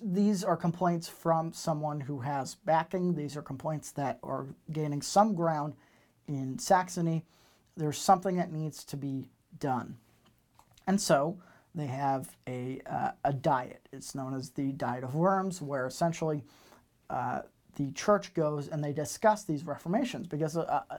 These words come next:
in the number of, uh, uh,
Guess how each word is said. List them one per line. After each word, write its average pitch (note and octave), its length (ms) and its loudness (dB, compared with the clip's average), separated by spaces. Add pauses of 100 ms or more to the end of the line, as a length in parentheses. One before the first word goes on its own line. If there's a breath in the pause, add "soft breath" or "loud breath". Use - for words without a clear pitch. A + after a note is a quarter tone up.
in E3 240 4
the D#3+ 320 4 (760 soft breath)
number G#3 680 2
of, C#3 640 0 (1800 loud breath)
uh, D#3+ 40 -4
uh, - 840 -6